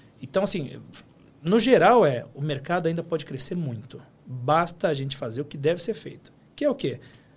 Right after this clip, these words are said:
Se aproximar do cliente. Sempre se apro-, aproximar do cliente. Teve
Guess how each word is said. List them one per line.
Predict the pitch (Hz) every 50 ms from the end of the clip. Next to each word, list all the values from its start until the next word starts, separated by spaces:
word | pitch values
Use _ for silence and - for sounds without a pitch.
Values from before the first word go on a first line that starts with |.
| _ _ _ _ _ _
Se | - - - -
aproximar | 113 - - 143 143 143 - - - 117 123 131 139 147 156 151
do | 135 139
cliente. | 135 - 120 113 101 98 - -
Sempre | - - - - - - - 151 135 123 117 - - - - 175
se | - - - 139
apro-, | - - 143 123 120 -
aproximar | 165 156 156 156 135 - - 127 120
do | 123
cliente. | 120 - - 107 117 - - - _ _ _ _ - _ _ _ _ _ _ _
Teve | - - 135 135 131 135 135 135 127 123 117